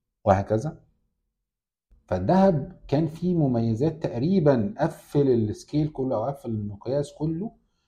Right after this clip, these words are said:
آم، آم، ما عدا بعض ال-، النقاط كان عنده، زي مثلا إن هو قابليته التقسيم لأجزاء، لو جزء صغير قوي قوي من الذهب قد يكون تداوله صعب جدا،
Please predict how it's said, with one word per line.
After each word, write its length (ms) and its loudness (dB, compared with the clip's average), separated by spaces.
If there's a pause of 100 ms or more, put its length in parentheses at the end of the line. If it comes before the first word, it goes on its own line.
(240)
آم، 880 -6 (140)
آم، 380 -8
ما 180 2
عدا 440 4
بعض 420 2
ال-، 380 -4 (100)
النقاط 720 -6
كان 240 -2
عنده، 580 -4 (100)
زي 240 -6
مثلا 420 -6 (420)
إن 100 -4
هو 200 0
قابليته 440 -2
التقسيم 440 -8
لأجزاء، 520 -4
لو 220 -6
جزء 280 -2
صغير 280 2
قوي 260 0
قوي 140 0
من 100 -2
الذهب 500 -2 (160)
قد 160 -6
يكون 300 -8
تداوله 320 -6
صعب 300 -2
جدا، 400 -10